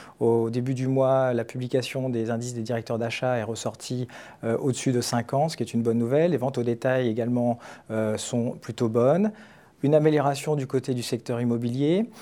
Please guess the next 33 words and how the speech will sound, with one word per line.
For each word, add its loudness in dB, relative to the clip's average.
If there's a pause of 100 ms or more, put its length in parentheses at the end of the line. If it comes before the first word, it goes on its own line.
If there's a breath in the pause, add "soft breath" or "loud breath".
(220 loud breath)
Et 6
je 4
dirais 6
également 4
du 0
côté 2
de 0
l'Asie, 2
des 2
bonnes 2
nouvelles 2
en -4
provenance -4
de 2
la -2
Chine, -2
puisque -6
le 2
ralentissement -2
brutal 2
que -6
l'on 2
redoutait 2
ne 2
se -4
produira 0
pas. 0 (340 loud breath)
Et 2
donc 4
ça 2
semble 2
être 2
un, 0